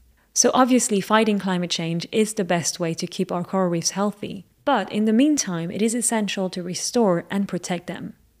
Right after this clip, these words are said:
There are many organizations and initiatives worldwide fighting for them, like the Coral Reef Alliance. But other key actors have played a critical role in safeguarding coral reefs, divers.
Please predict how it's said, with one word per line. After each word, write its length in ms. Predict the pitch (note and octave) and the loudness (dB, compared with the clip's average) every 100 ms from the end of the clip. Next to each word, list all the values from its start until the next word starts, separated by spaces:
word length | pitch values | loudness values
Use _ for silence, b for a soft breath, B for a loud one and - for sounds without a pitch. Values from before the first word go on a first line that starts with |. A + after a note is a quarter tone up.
| _ _ | _ _
There 120 | A#3+ | 6
are 60 | B3 | 8
many 240 | C#4 D#4+ | 8 8
organizations 920 | B3 G#3+ F#3+ F3+ F#3 F3+ - E3+ E3+ | 6 6 4 4 4 2 0 0 -2
and 220 | - F#3 F3+ | -2 -2 0
initiatives 540 | G3 G#3 F#3+ F#3 E3 | 2 2 2 0 0
worldwide 600 | F3 F#3 F3+ F3 D#3+ D#3+ | 2 4 4 2 -2 -2
fighting 420 | - A3 A3+ F3+ | 0 2 2 -2
for 140 | E3+ D#3+ | -4 -6
them, 400 | D#3 D#3+ F3 F#3+ | -6 -6 -8 -6
like 240 | G3 F#3 | -2 0
the 80 | F3+ | 0
Coral 340 | F3+ A3 G#3 G3 | -2 2 4 4
Reef 280 | F3+ F3+ - | 0 -2 -4
Alliance. 720 | F3+ G3+ F3 - - - - b b b b | -2 -2 -2 -6 -6 -6 -6 b b b b
But 160 | - A#3 | -2 0
other 260 | C4 D#4+ F4+ | 2 4 2
key 300 | F4+ C#4 C4+ | 0 -2 0
actors 600 | G#3 G3 - E3+ D#3+ E3+ | 0 -2 -2 -4 -4 -6
have 260 | G3 G3 - | -6 -6 -6
played 280 | - C4+ C#4 | 0 2 2
a 100 | A#3 | -2
critical 520 | - A3 A3 G3 F3+ | -2 -2 -2 -2 -2
role 300 | E3 D#3+ D#3+ | 0 -2 -2
in 220 | - F3 | -4 -6
safeguarding 680 | D#3+ G3 G3 - F3+ E3+ D#3+ | -2 0 0 0 -2 0 -4
coral 320 | - G3+ F3 | -2 0 0
reefs, 460 | - D#3 - - - _ | -4 -6 -2 -2 -4 _
divers. 760 | - G3+ F#3+ F#3 - - - | 0 2 2 -2 -8 -6 -6